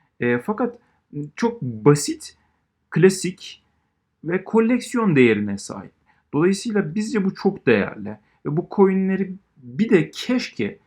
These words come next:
bu fiyata, e, proje ekibi gerçekten isteyenlere bastırıp gönderse. Çünkü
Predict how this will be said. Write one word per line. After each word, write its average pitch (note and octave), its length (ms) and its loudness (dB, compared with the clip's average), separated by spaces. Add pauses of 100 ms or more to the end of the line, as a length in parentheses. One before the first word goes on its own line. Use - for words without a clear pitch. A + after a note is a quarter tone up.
(280)
bu E3+ 100 0
fiyata, B2+ 580 -2 (480)
e, A#2+ 280 -4 (880)
proje G3 300 4
ekibi B2 320 -2
gerçekten D3+ 680 -2
isteyenlere D3 840 -2 (360)
bastırıp C#3 760 -2
gönderse. A2 720 -2 (200)
Çünkü D#3 360 -6